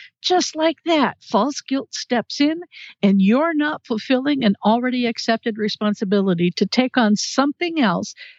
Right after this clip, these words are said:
something that God <laughs> never intended you to take on. Oh, guys, that's just not a good idea. And there's another powerful source of false guilt, and that's a painful or traumatic childhood. If you grow up being taught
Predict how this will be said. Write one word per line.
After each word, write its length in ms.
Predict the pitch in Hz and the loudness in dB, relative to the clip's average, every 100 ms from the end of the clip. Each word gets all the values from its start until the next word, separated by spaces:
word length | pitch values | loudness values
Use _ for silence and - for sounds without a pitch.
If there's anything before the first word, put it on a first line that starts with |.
| _ | _
something 480 | - 269 254 285 269 | -2 0 2 2 2
that 200 | 214 202 | 2 -2
God 300 | 208 208 202 | -2 0 2
<laughs> 220 | 180 - | 2 0
never 300 | 247 - 226 | -6 -2 -2
intended 540 | 220 _ - 226 214 190 | -2 _ -4 0 0 0
you 100 | 202 | -4
to 100 | 190 | -4
take 300 | 214 202 226 | -6 -4 -2
on. 220 | 214 196 - - - - | 0 0 -4 -14 -8 0
Oh, 140 | 269 | 0
guys, 540 | 214 208 208 196 190 - _ _ _ | 2 0 2 2 0 -10 _ _ _
that's 220 | 254 240 | -2 0
just 260 | 214 202 - | -4 -4 0
not 220 | 220 220 | 2 2
a 80 | 202 | 0
good 200 | 190 190 | -2 -4
idea. 520 | 185 180 185 190 180 - _ _ _ _ _ _ | -4 -4 -2 0 -2 -8 _ _ _ _ _ _
And 160 | 240 254 | 2 4
there's 200 | 262 254 | 4 2
another 320 | 254 262 311 | 2 0 -6
powerful 500 | 180 190 170 160 160 | -6 -6 -6 -8 -10
source 380 | - 190 170 - | -8 -6 -6 -6
of 100 | 165 | -4
false 320 | 185 190 - | -2 -2 -2
guilt, 280 | - 196 - - - - - | 0 0 -2 -14 -20 -20 -2
and 100 | 240 | 2
that's 180 | 269 - | 2 0
a 60 | |
painful 520 | 214 233 226 220 202 202 | -2 2 2 2 0 0
or 80 | |
traumatic 420 | 190 214 196 180 - | 0 0 0 0 -4
childhood. 640 | - 175 175 160 170 175 _ _ - - - | -2 2 0 0 -4 -4 _ _ -20 -18 -2
If 200 | 220 208 | 0 2
you 120 | 262 | 0
grow 320 | 262 254 233 208 | 0 -2 0 0
up 180 | 226 - | -2 -2
being 280 | 202 175 170 | -2 -2 -8
taught 380 | - 202 226 | -4 -2 -2